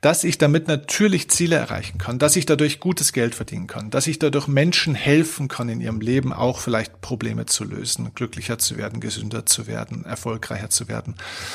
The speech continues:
dass ich dadurch eine gewisse Reichweite und Prominenz auch bekommen kann. Ja,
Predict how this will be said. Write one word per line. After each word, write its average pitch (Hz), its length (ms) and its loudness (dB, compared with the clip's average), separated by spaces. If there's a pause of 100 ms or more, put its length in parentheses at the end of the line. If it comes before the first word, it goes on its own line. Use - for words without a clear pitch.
(300)
dass 143 240 4
ich 156 140 0
dadurch 139 260 2
eine 127 200 0
gewisse 117 340 0
Reichweite 113 520 -2
und 110 160 -6
Prominenz 110 520 -4
auch - 120 -8
bekommen 104 460 -8
kann. - 400 -8
Ja, 135 340 2